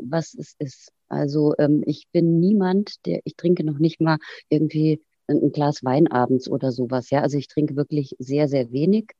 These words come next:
Ähm, ich esse nicht nur fettes Essen, auch wenn ich zu viel Gewicht hab.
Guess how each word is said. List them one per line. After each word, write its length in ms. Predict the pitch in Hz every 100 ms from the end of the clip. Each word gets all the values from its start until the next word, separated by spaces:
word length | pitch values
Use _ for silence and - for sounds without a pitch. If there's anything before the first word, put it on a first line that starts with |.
| _ - - _
Ähm, 300 | 156 156 160
ich 200 | - -
esse 240 | 156 151 151
nicht 220 | 151 -
nur 140 | 160
fettes 500 | 156 160 156 143 - -
Essen, 320 | 156 190 190
auch 260 | - 139 139
wenn 220 | 135 160
ich 200 | 190 190
zu 120 | -
viel 240 | 175 180 180
Gewicht 420 | 170 160 185 -
hab. 120 | 185